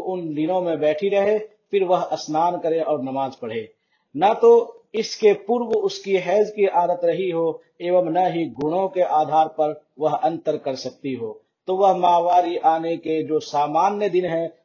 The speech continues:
उनको माहवारी के दिन मान लेगी, अर्थात प्रत्येक महीना के छह या सात दिन।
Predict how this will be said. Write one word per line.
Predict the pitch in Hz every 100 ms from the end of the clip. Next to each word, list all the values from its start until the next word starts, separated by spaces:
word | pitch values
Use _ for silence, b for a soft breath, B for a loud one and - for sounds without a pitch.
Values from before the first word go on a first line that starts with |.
| -
उनको | 190 196 180 170
माहवारी | 165 160 143 151 165 202
के | 202
दिन | 185 180
मान | 165 160
लेगी, | 151 156 143 151 - b -
अर्थात | 170 175 160 160 160 - _ 180
प्रत्येक | 175 175 180 175
महीना | 156 160 165 165
के | 156 151
छह | 147 165 156
या | 143 139
सात | 135 127
दिन। | 110 147